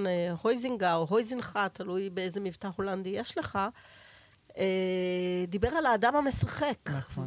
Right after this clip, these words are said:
Speaker 1: ולמעשה הוא אמר, אה, ש-, אה, רק בני אדם משחקים במובן העמוק של המשחקיות. נכון, אנחנו רואים גם גורי חיות שמשחקים, אבל הם בעצם,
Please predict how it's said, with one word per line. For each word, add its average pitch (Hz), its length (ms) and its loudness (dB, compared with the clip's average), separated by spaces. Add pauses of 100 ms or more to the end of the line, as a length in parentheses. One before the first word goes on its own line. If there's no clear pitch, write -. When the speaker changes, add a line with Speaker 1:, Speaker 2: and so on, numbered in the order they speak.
Speaker 1:
ולמעשה 185 680 0 (140)
הוא 285 160 2
אמר, 285 300 0 (340)
אה, 240 440 2
ש-, - 540 -6 (1500)
אה, 190 300 4
רק 247 240 2
בני 269 240 6
אדם 247 340 4
משחקים 254 720 -2
במובן 214 480 0
העמוק 202 420 0
של 196 300 -4
המשחקיות. 185 760 -6
נכון, 262 300 -2
אנחנו 180 300 -2
רואים 180 280 0
גם 208 220 0
גורי 180 320 -2
חיות 190 580 -4
שמשחקים, 165 680 -8
אבל 160 100 -8
הם 247 120 -2
בעצם, 262 320 0